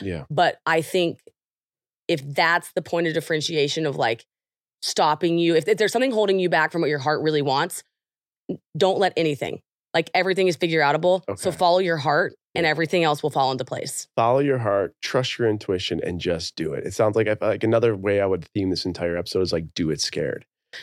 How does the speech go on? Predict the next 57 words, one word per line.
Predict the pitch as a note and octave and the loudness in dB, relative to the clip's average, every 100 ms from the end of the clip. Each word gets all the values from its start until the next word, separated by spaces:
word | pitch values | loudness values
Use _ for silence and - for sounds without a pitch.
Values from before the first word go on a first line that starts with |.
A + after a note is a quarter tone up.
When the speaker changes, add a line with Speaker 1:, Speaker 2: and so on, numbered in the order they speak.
| - - | -8 -2
Speaker 1:
I | G#2+ | 2
think | G#2+ G2+ | 2 2
what's | F#2 | 0
so | - F#2+ | 2 2
cool | F2+ G2 F2+ F2 | 2 2 2 2
is | D#2+ | 0
I | - F#2 | -2 0
think | G#2 | 0
you're | F#2 F2+ | 2 0
an | F2+ - | 0 0
inspiration | F#2+ F#2+ - F2+ E2+ - | 0 0 0 0 -2 -6
for | - | -6
so | E2 - A2 G2+ | -4 0 2 2
many | G2 | 2
people | F2+ - F2 F2 | -2 -4 -2 0
that | |
are | E2 | 0
listening | F2 E2 E2+ | 0 -2 -2
to | E2+ | 0
this | E2 D2+ - - | 0 -2 -4 -6
through | - F2 E2 D#2 - _ | -4 0 0 -2 -10 _
what | E2+ E2 - | -10 -4 -4
you | E2 | 0
went | F2 D#2+ | -2 -2
through | D#2+ | -4
with | |
your | D2+ D2+ | -2 -2
relationship, | E2+ G#2+ - G2 - F#2 E2+ _ _ _ - | 2 2 2 -2 0 -2 -2 _ _ _ -2
where | F#2 | 0
you | E2+ E2 | 0 -2
are | D#2 | -4
today, | - G2+ G2+ F#2 F2 - _ _ - | -2 2 4 4 2 -6 _ _ -8
how | E2+ | -2
you | F2+ F2+ | 0 2
were | F2 F2 | 0 0
in, | E2 D2+ | -2 -2
like, | D#2 - | -4 -4
such, | - - C#3+ - | -2 -2 -2 -4
what | D2 B2 | -2 0
a | C#3 E2 - - | 2 0 -8 -4
dark | F#2+ G#2+ - | -2 -2 -2
hole | - F#2+ | 0 2
that | F2+ D#2+ | 2 -2
is | C#2+ C2+ - | -4 -6 -8
to | - | -6
be | F2 | -6
professionally | - - - A2+ A2+ G#2 G2+ G2 | -6 -8 0 0 0 0 2 0
and | F2 | -2
personally | - F#2 F2 F#2 | -2 -4 -2 -2
completely | F2 F#2 - B2+ D3 B2 A#2+ | -2 -6 -4 2 2 2 0
lost, | F2+ E2+ E2 - | 0 -2 -4 -4
but, | F2 | -4
like, | - D#2+ D#2+ | -2 -4 -6
find | - G2 G#2+ G#2 | -6 -2 0 0
your | G2+ | 0
way | F#2 F2+ | 2 0
out | D#2+ D2+ | -2 -6